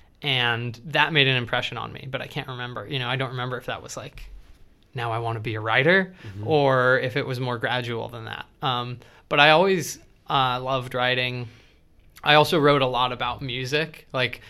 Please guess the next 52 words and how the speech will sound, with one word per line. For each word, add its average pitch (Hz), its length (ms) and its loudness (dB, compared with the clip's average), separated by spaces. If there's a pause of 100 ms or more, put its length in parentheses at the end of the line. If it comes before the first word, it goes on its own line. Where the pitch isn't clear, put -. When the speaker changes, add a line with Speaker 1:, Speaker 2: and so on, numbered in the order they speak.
Speaker 1:
I 120 120 0
thought 120 200 -2
that 117 100 -6
I 117 80 -4
maybe, 123 540 -6
uh, 151 140 -2
for 147 240 6
our, 139 260 4
for 143 260 2
my 131 200 2
high 135 160 6
school 127 200 -6
paper, 120 300 -2
I 120 60 -2
was 117 100 -6
the 123 80 -4
music 120 320 -4
critic, - 440 -12
you 131 100 -6
know, 123 320 0
and 123 260 -2 (380)
I 123 80 0
thought 127 240 2
that 135 120 -4
maybe 131 280 -2
that 120 240 -2
would 120 100 -8
be 113 160 -2
a 113 100 -4
way 117 240 -4
that 113 200 -8
I 120 320 -8 (920)
was 117 240 -4
a 107 80 -2
writer, 104 460 -4
was, 120 260 -4
like, 113 220 -6
writing 110 280 -8
about 107 340 -8 (260)
Speaker 2:
So - 100 -6
you 139 80 2
love, 151 140 4
Speaker 1:
other 123 160 4
Speaker 2:
always 151 160 6
Speaker 1:
art. 117 80 2
Speaker 2:
loved 98 260 0
art? 101 340 -2 (240)
Speaker 1:
Yeah. 123 220 -2 (460)
Yeah. - 140 -12
Speaker 2:
Okay. 78 160 -14 (120)
Speaker 1:
Big 123 160 -10
time. 131 240 -10